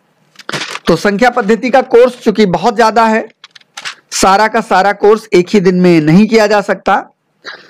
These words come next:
तो इसलिए आपको थोड़ा सा इंतजार करना पड़ेगा। इसी की अगली वीडियो बहुत ही जल्दी फिर से आपके सामने होगी, और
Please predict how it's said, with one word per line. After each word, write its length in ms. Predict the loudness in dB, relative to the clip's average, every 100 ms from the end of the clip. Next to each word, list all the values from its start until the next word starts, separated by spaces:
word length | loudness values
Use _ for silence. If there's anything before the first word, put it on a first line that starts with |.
| -2
तो 120 | 0 2
इसलिए 540 | 0 4 4 4 2 -4 _ -2
आपको 320 | 0 2 -2
थोड़ा 240 | 0 0 2
सा 160 | 0
इंतजार 320 | 0 2 0 2
करना 260 | -2 -2
पड़ेगा। 420 | 0 0 0 -2 -6 _ _ _ -20 -20 _ -4
इसी 220 | 0 0
की 160 | 2 2
अगली 240 | 2 0
वीडियो 400 | 0 2 4 2
बहुत 280 | 2 -4 -4
ही 60 | 0
जल्दी 260 | 0 2
फिर 180 | 0 0
से 120 | 0
आपके 260 | 0 0 -2
सामने 320 | -2 -2 0
होगी, 340 | 2 2 0 -2 -4 _ _ -20 -18 -18 -20 -18 -2
और 240 | 2 2